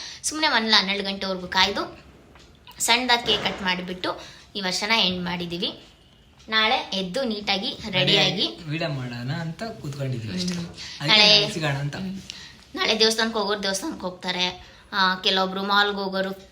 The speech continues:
Speaker 1: ಫಿಲಮ್ಗೆ ಹೋಗೋರು ಫಿಲಮ್ಗೆ ಹೋಗ್ತಾರೆ, ಟ್ರಿಪ್ಗೆ ಹೋಗೋರು ಟ್ರಿಪ್ಗೆ ಹೋಗ್ತಾರೆ ಹೊಸ ವರ್ಷ ದಿವಸ.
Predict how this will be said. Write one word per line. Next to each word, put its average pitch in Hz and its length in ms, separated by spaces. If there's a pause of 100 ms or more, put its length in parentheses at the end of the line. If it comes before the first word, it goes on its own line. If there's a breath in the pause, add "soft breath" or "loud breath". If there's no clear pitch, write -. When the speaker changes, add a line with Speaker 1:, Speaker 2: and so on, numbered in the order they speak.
(120)
Speaker 1:
ಫಿಲಮ್ಗೆ 202 300
ಹೋಗೋರು 190 220
ಫಿಲಮ್ಗೆ 185 360
ಹೋಗ್ತಾರೆ, 180 420
ಟ್ರಿಪ್ಗೆ 208 420
ಹೋಗೋರು 190 220
ಟ್ರಿಪ್ಗೆ 190 300
ಹೋಗ್ತಾರೆ 175 680 (160)
ಹೊಸ 185 260
ವರ್ಷ - 180 (100)
ದಿವಸ. - 180